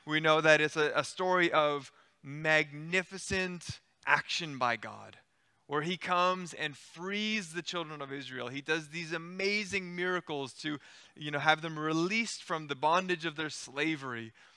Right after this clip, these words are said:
And God provides for them. They, they leave the Egypt nation,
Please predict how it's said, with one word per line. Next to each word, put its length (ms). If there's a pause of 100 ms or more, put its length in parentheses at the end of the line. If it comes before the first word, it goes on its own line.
(140)
And 300
God 280
provides 720
for 240
them. 220
They, 200
they 220
leave 680 (220)
the 320
Egypt 420
nation, 680